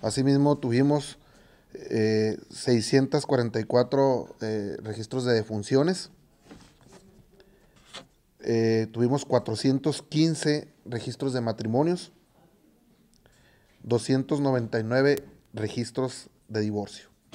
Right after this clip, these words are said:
Se hicieron setenta y dos reconocimientos y se hicieron noventa, eh, inscripciones de documento extranjero, que es lo que se conoce o lo que se le dice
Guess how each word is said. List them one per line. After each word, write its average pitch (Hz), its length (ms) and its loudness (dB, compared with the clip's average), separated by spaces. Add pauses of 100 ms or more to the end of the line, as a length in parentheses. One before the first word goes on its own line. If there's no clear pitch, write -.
(1000)
Se - 160 -6
hicieron 139 480 4
setenta 113 540 -2
y - 20 0
dos 123 160 0
reconocimientos 135 1040 -4 (1400)
y 180 500 0
se - 140 -8
hicieron 139 400 0 (120)
noventa, 131 760 2 (680)
eh, 110 220 -2
inscripciones 123 540 -4
de 127 40 0
documento 110 480 -4
extranjero, 101 440 -8 (500)
que - 80 -6
es 107 80 -2
lo 123 80 -4
que 131 80 -8
se 110 120 -8
conoce 113 640 -4 (720)
o - 120 -8
lo 107 120 -2
que 107 100 -6
se 107 160 -6
le 107 100 -4
dice 113 280 -6